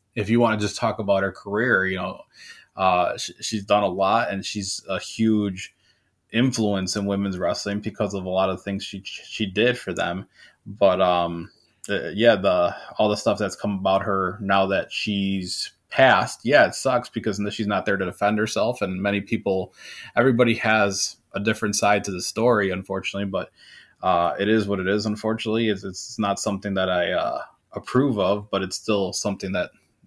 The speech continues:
one of the reasons why I had her low on my list as well, you know, just in the same, uh, aspect that you said, um, because you don't appreciate the, uh,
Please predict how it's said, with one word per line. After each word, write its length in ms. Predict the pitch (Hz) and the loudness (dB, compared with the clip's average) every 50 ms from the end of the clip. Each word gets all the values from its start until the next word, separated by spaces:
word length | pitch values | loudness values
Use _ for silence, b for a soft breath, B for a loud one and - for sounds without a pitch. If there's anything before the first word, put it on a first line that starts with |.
| _ - | _ -10
one 480 | 107 104 104 101 104 110 104 127 131 | -8 -8 -6 -6 -4 0 4 6 6
of 40 | 127 | 6
the 60 | 120 | 6
reasons 320 | 110 117 120 107 110 107 98 | 4 4 2 4 2 2 2
why 260 | 101 98 98 101 101 | 2 2 2 4 2
I 40 | 98 | 4
had 180 | 110 113 101 | 4 4 4
her 80 | 101 98 | 4 2
low 160 | 95 101 101 | 2 2 2
on 160 | 101 98 95 | 2 2 0
my 160 | 95 98 98 101 | 0 0 0 0
list 320 | 101 107 98 - - - | 0 0 -2 -2 -4 -8
as 160 | 95 92 98 | -10 -6 0
well, 320 | 98 101 107 101 95 95 95 | 2 2 4 4 2 0 -2
you 80 | 95 | -4
know, 140 | 92 92 92 | -6 -6 -6
just 260 | 90 98 90 - - | -6 -6 -8 -8 -6
in 80 | 95 98 | -6 -8
the 80 | 95 | -6
same, 380 | 92 - 107 101 98 98 90 - _ _ _ _ _ _ - - _ - | -4 -2 -2 0 0 -2 -4 -8 _ _ _ _ _ _ -20 -20 _ -6
uh, 200 | - 98 95 92 - | -2 0 0 0 2
aspect 420 | 95 101 101 - - - 92 - - | 2 0 0 0 -2 -6 -6 -6 -6
that 100 | 92 95 | -6 -4
you 180 | 98 107 117 | -2 0 0
said, 300 | 113 - 85 78 82 - - _ B B B B B B B B B B - | 0 -2 -4 -4 -4 -6 -10 _ B B B B B B B B B B -2
um, 420 | 98 95 90 85 85 85 87 85 - | 0 2 2 2 2 0 -2 -4 -8
because 480 | - 87 - 104 95 92 90 - - - | -10 -8 -4 -2 -2 -2 -2 -6 -6 -6
you 80 | 104 98 | -4 -4
don't 120 | 95 92 | -4 -4
appreciate 680 | 87 - - - 104 - - - 98 92 90 90 - - | -6 -6 -4 -4 -4 -2 -2 -2 -2 -2 -2 -4 -6 -8
the, 220 | - 90 90 90 | -10 -8 -6 -4
uh, 240 | 87 87 85 - 120 | -4 -4 -4 -4 -6